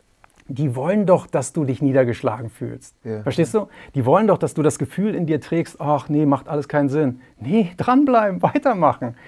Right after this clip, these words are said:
Speaker 1: Ja? Wo ich sage, ob sie das Geld kriegen oder nicht kriegen, ist doch völlig sekundär.
Speaker 2: Mhm.
Speaker 1: Ja? Es geht darum, deinem Herzen zu folgen und das machst du so gut und so konsequent, wie du es machen kannst.
Speaker 2: Du bist mir ein großes Beispiel geworden.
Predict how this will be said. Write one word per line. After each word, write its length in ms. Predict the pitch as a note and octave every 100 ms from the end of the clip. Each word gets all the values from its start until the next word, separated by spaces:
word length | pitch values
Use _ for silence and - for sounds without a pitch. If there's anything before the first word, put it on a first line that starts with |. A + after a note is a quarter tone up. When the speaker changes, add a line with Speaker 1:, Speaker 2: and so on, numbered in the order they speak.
| -
Speaker 1:
Ja? 240 | C3 A3+ - - -
Wo 120 | D#3+
ich 80 | D3+
sage, 340 | D#3+ E3 F3 E3 - - -
ob 140 | E3+
sie 140 | - D3
das 180 | D3+ D3+
Geld 240 | F3+ G#3+
kriegen 300 | - F3 E3
oder 180 | C#3 B2
nicht 180 | D3 -
kriegen, 260 | - A#2+ - -
ist 180 | - -
doch 80 | -
völlig 340 | - F3+ -
sekundär. 640 | - F3+ C3 A#2 A2+ G2 F#2+
Speaker 2:
Mhm. 280 | A2+ E2+ G2
Speaker 1:
Ja? 180 | B2+ D#3+
Es 140 | C#3
geht 220 | - G#3 E3+
darum, 400 | C3+ E3 D#3+ -
deinem 220 | B2 C3+
Herzen 380 | A#2 E3 F3 E3+
zu 100 | D#3+
folgen 380 | - D#3 D#3+ D3+
und 80 | B2
das 100 | C3+
machst 240 | D3 -
du 40 |
so 140 | A#2+ A#2
gut 340 | C3 A3+ B3+
und 80 | -
so 100 | D#3
konsequent, 640 | - C#3 B2+ - C3+ B2 C3
wie 60 |
du 60 | A#2
es 80 | B2+
machen 260 | B2 -
kannst. 380 | A#2 - - - _ _ _ _ _ _ _ _ _ _ _ -
Speaker 2:
Du 60 |
bist 180 | A#2 -
mir 60 | A#2+
ein 80 |
großes 300 | A2+ B2 C3
Beispiel 340 | A#2+ A#2 - A2
geworden. 480 | G2 F2 F2 D#2+